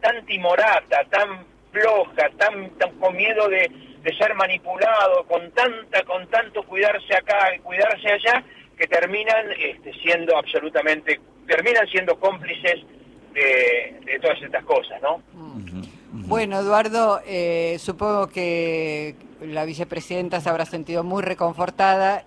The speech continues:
Speaker 2: y de alguna manera ustedes también, al ser de los primeros a los que recibe, con quien comparte y, y se deja ver así con esa humanidad conmovida como se la escuchó en un párrafo de su alocución.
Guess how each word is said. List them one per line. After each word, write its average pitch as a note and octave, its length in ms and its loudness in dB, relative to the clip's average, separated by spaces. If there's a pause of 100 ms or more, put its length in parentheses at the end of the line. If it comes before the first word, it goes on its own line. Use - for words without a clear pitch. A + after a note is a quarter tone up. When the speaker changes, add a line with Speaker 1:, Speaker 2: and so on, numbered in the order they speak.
Speaker 2:
y G#3 140 -8
de G3+ 100 -2
alguna G#3+ 280 0
manera G3+ 360 -2
ustedes G3 340 -6
también, F#3+ 360 -2
al F#3 120 -2
ser F#3+ 440 -4
de F3+ 180 -6
los E3+ 120 0
primeros F#3 500 -6
a F3+ 80 0
los D#3+ 140 -4
que E3 280 -2
recibe, F3 560 -6
con E3 200 -4
quien D#3+ 200 -8
comparte F3 680 -2 (420)
y, E3+ 320 -6
y F3 80 -12
se F3 160 -4
deja F3+ 300 0
ver E3+ 340 0
así E3 280 -8
con D#3 220 -4
esa C#3+ 680 0 (200)
humanidad D#3+ 680 0
conmovida D#3 640 -2
como C#3 220 -8
se C#3+ 140 -12
la C3+ 300 0
escuchó D#3 520 -4
en D3+ 160 -4
un D3 100 -10
párrafo C#3+ 460 -2
de C3 100 -4
su C3 140 -4
alocución. A2+ 760 -8